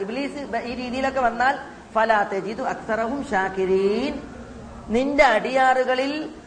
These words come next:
സിംഹഭാഗവും നിനക്ക് നന്ദി കാണിക്കുന്നവരായിട്ട് നിനക്ക് കാണാൻ പറ്റൂല. ശു, സിംഹഭാഗം ആളുകളും നിനക്ക് നന്ദി കാണിക്കുന്നവരായിട്ട് നിനക്ക് കണ്ടെത്താനാവൂല, നന്ദികേട് കാണിക്കുന്നവരായിട്ടേ നിനക്ക് കാണാൻ പറ്റുള്ളൂ. ഇതാണ് ഇബ്ലീസ് ചെയ്ത കരാർ.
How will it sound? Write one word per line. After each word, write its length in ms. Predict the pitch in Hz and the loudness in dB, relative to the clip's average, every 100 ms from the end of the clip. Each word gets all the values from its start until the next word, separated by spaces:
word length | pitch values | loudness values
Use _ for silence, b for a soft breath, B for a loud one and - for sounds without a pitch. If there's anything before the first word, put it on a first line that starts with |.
| - | -6
സിംഹഭാഗവും 1000 | 269 311 330 302 240 202 190 185 196 202 | -2 2 4 4 4 4 2 2 0 -2
നിനക്ക് 360 | 208 220 220 214 | -4 -4 -2 -2
നന്ദി 360 | 220 277 302 | -2 -2 -2
കാണിക്കുന്നവരായിട്ട് 840 | 233 202 202 202 180 175 175 180 185 | -2 -2 -4 -4 -2 0 0 -2 -4
നിനക്ക് 180 | 165 | -4
കാണാൻ 340 | 170 151 143 135 | -4 -6 -4 -4
പറ്റൂല. 280 | 135 120 107 | -4 -4 -6
ശു, 260 | - 180 175 - - - - - - - - - - - - - - - - - - - | -6 -6 -6 -10 -10 -12 -12 -12 -12 -12 -12 -12 -12 -12 -12 -12 -12 -12 -12 -12 -10 -2
സിംഹഭാഗം 680 | 190 247 302 285 254 247 233 | 2 4 4 6 4 4 2
ആളുകളും 520 | 233 247 294 302 - - - | 0 2 0 0 -8 -14 -6
നിനക്ക് 340 | 240 294 294 | 0 0 0
നന്ദി 440 | 269 247 269 330 277 | 0 0 0 -2 0
കാണിക്കുന്നവരായിട്ട് 960 | 247 240 226 226 208 196 185 185 226 | 0 -2 -4 -2 0 2 2 0 -4
നിനക്ക് 180 | 190 180 | -4 -6
കണ്ടെത്താനാവൂല, 720 | 202 165 156 156 147 135 123 120 - - | -6 -4 -4 -4 -4 -4 -4 -6 -10 -4
നന്ദികേട് 540 | 180 226 262 269 262 | -2 0 0 0 0
കാണിക്കുന്നവരായിട്ടേ 720 | 208 185 185 185 185 165 165 214 | -2 -2 -2 -2 -2 0 -2 -2
നിനക്ക് 220 | 202 175 | -4 -4
കാണാൻ 300 | 160 151 151 | -2 -2 -2
പറ്റുള്ളൂ. 340 | 147 143 135 | -2 -2 -2
ഇതാണ് 280 | 202 214 202 | 0 0 0
ഇബ്ലീസ് 500 | 190 165 190 214 208 | -4 -4 -2 -2 -4
ചെയ്ത 180 | 185 180 | -4 -4
കരാർ. 440 | 214 208 208 190 | -2 0 2 2